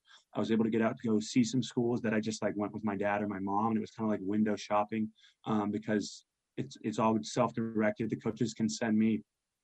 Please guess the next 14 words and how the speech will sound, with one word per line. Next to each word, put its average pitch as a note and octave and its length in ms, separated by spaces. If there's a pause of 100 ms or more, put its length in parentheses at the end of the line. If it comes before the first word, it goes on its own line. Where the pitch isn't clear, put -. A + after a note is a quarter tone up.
(320)
maps G#2+ 520
or G#2+ 60
something, G#2+ 520
but G2+ 220
I F#2+ 80
can't - 300
talk G#2 180
to A2 60
anybody. G2+ 260
I - 40
can't - 180
meet G#2+ 140
anyone. F#2+ 340
So G#2 280